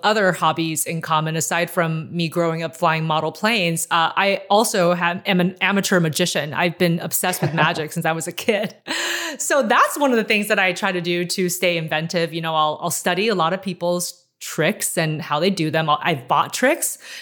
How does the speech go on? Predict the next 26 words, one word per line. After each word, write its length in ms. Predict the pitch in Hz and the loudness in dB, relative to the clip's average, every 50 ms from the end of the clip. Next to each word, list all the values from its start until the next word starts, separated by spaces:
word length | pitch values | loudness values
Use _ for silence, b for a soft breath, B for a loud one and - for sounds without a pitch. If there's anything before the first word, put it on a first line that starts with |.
| B B | B B
Now 260 | 190 196 196 196 208 | 2 4 4 4 4
on 160 | 208 190 175 | 4 2 2
YouTube, 460 | 170 180 190 214 214 - 254 247 220 208 | 2 2 2 2 2 0 -2 -2 0 -2
you 80 | 208 | 0
can 180 | - 202 175 170 | 0 0 0 2
learn 200 | 165 170 175 185 | 2 2 0 0
tricks 300 | - - 220 214 - - | 0 -2 -4 -4 -6 -6
too. 440 | - - 156 135 - 151 208 226 B B B B B B B _ - | -4 -4 -4 -2 -2 -4 -6 -6 B B B B B B B _ -2
And 160 | 208 208 208 | 0 2 2
then 320 | 202 202 202 202 208 202 - | 2 2 0 -2 -2 0 2
I 180 | 190 202 214 214 | 2 2 2 0
try 180 | - - 240 | 0 0 0
to 80 | 220 220 | 0 0
find, 360 | 220 - 208 196 196 202 190 | 0 2 2 2 2 2 0
like, 220 | 190 180 180 - - | 0 0 -2 -2 -2
a 60 | 196 | -2
small 420 | - - - 214 190 185 196 190 | -2 0 0 2 4 4 4 4
way 220 | 170 196 185 165 156 | 4 4 2 2 0
that 140 | 156 147 151 | -2 -2 -4
I'm 100 | 156 147 | -6 -4
gonna 180 | - 165 160 | -6 -6 -6
tweak 320 | 156 - - 185 170 170 170 | -6 -4 -2 -2 -2 0 -2
something 360 | - 160 147 - 151 139 143 | -4 -6 -6 -6 -8 -8 -6
that 120 | 143 135 | -4 -4
I've 180 | 139 139 135 143 | -4 -6 -4 -6
learned, 380 | 151 151 - - 208 - - | -6 -8 -8 -10 -12 -16 -18